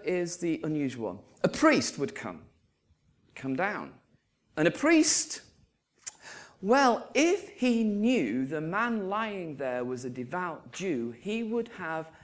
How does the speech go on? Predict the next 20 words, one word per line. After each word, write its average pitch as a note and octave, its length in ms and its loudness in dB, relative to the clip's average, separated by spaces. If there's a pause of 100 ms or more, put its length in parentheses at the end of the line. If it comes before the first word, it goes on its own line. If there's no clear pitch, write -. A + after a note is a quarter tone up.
(180)
an D3 140 -6 (100)
obligation D#3 1040 -6
to A#2 100 -14
stop. - 720 -12 (260)
But - 180 -8
fortunately, B2+ 1000 -4
the B2+ 60 -10
man D3+ 500 -10 (200)
hasn't C3+ 520 -12
got B2+ 220 -12
any A#2 180 -8
clothes F3+ 500 -2
on. A2+ 260 -10 (300)
He's A#2 340 -10 (100)
half D#3 400 -8
dead. A2 320 -10 (320)
He's A2+ 280 -12
easy A2+ 300 -4
to G#2+ 200 -18
avoid. G#2+ 580 -20